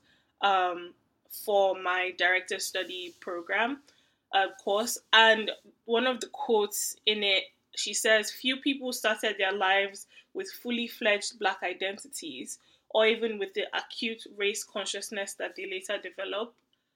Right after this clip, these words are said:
You see, the thing is, I didn't grow up Black. I moved away from home at sixteen, and at that time, I wasn't Black either. I remember I would hear relatives tell me that I had to be smarter,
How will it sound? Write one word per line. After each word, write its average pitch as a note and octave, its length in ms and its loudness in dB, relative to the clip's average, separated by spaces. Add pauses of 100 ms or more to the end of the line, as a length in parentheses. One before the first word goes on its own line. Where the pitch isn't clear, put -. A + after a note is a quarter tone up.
(520)
You C4 140 -2
see, D#4 180 4
the D#4+ 140 2
thing E4 220 4
is, C#4 240 2
I G#3+ 100 6
didn't C4 300 -2
grow A3 240 4
up G#3+ 200 -2
Black. F#3 320 0 (360)
I G3 60 -6
moved A3 280 -2
away G3+ 260 2
from G3 220 -8
home G3 220 -8
at - 140 -6
sixteen, F#3 600 -10
and F3+ 160 -6
at F3 200 -4
that G3+ 240 4 (140)
time, G#3 520 2 (280)
I G3 120 2
wasn't G3+ 380 -2
Black F#3+ 300 0
either. F#3+ 480 -6 (340)
I G3 120 4
remember G#3+ 280 0
I G3+ 120 4
would F#3+ 160 -2
hear G#3+ 240 0
relatives G3+ 540 -2
tell G3+ 260 -2
me G3 400 -8 (240)
that - 180 4
I G3+ 80 6
had G3+ 240 0
to G#3+ 120 -12
be F#3+ 140 -16
smarter, G#3 680 -2